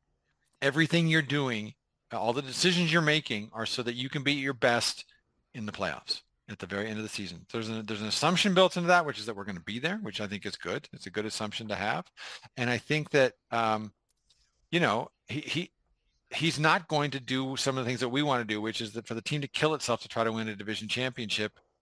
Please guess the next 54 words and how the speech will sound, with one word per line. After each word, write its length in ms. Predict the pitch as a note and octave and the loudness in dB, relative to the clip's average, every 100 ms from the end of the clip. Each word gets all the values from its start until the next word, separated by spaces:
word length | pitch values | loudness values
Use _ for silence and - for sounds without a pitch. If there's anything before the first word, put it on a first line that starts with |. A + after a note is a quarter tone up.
| _ _ _ _ | _ _ _ _
right, 220 | A2 G#2+ A2 | 0 0 0
if, 260 | A2+ A2+ | -8 -6
if 100 | A2 | -4
that 180 | A#2 A#2 | -2 0
means 220 | A2+ A2 | -2 -4
that 100 | G#2+ | -4
they 100 | G#2+ | -4
won't 180 | G#2+ G#2 | -4 -4
be 200 | A#2 A#2 | -4 -4
as 200 | A#2 G#2+ | -4 -2
ready 240 | D3 D#3 | -2 0
as, 120 | F#2+ - - | -2 -6 -10
as 140 | G2+ | -10
they 80 | F#2 | -10
could 240 | - G2 F2 | -8 -10 -8
be. 160 | - - - - - | -14 -16 -18 -18 0
Now, 180 | F#3 C3+ - _ _ _ _ - | 4 4 0 _ _ _ _ -8
I, 80 | C3 C3+ | -2 0
I, 100 | C#3 - | 0 -4
would, 380 | C3+ C#3 F3+ - D3 | -2 4 4 4 2
would 140 | F#3 | 6
I 220 | F3+ E3+ - _ _ _ _ - - | 8 6 2 _ _ _ _ -18 -4
have 220 | - C3 | -2 2
liked 240 | C#3 D3+ | 4 4
them 140 | D#3+ C3 | 2 0
to 60 | |
be 220 | A#2+ A#2 G2 _ _ - | -2 -4 -6 _ _ -6
playing 360 | B2 C3+ G3+ G#3+ | 2 4 4 6
better 280 | A#3 B3 C4 | 6 8 6
at 80 | |
the 100 | B3+ | 2
end 120 | B3+ B3+ | -2 -2
of 60 | |
the 80 | A#3+ | -4
season 320 | G#3 B3 A#3+ | -2 -4 -2
in 60 | A#3+ | 2
the 60 | |
last 140 | B3 - | 2 2
couple 200 | A#3+ B3+ | -2 0
of 40 | |
years? 220 | A#3+ B3 - _ _ - | 2 0 -2 _ _ 6
Absolutely. 560 | F3 F3 - D3+ A#2+ | 6 6 4 4 2
Something's 340 | - F#3+ A3 E3+ | 2 2 2 2
happened. 320 | C#3+ C#3 A2 | 2 2 -2
They 80 | A2+ | -2
just 160 | B2 | -4
get 160 | D3+ G#2 | -6 -6
tired 480 | - A2 A#2+ A2+ G2+ | 2 4 6 4 0
at 80 | |
the 60 | G#2 | -4
end 100 | G2+ | -6
of 60 | F#2 | -6
the 80 | |
year. 260 | F#2+ G#2 F2+ | -4 -4 -4